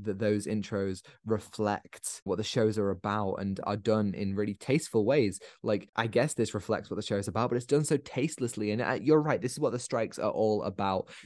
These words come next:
This doesn't come close to something that a real person could make, and it shouldn't.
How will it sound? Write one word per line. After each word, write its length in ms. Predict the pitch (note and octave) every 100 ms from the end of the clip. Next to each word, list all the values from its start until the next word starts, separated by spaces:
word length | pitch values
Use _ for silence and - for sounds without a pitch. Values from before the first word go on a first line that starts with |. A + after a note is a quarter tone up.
| -
This 180 | F3+
doesn't 420 | - E3 C3 F#2 -
come 180 | B2
close 340 | A2 - F#3+ -
to 60 |
something 320 | - A2 G#2 G2+
that 120 | D2+
a 40 |
real 220 | G2+ G#2 F#2+
person 380 | G#2+ G2 G2 F#2+
could 140 | F#2
make, 260 | F#2 F#2 -
and 100 | B2+
it 100 | C#3+
shouldn't. 460 | - G3 F3 F#2